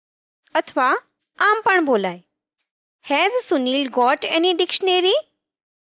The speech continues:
શું સુનિલ પાસે કોઈ શબ્દકોશ છે? તેના હા કે નામાં ટૂંકા ઉત્તર આવા મળશે. Yes, he has.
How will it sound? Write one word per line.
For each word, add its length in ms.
શું 420
સુનિલ 340
પાસે 380
કોઈ 180
શબ્દકોશ 640
છે? 480
તેના 560
હા 240
કે 240
નામાં 540
ટૂંકા 380
ઉત્તર 540
આવા 280
મળશે. 480
Yes, 420
he 240
has. 260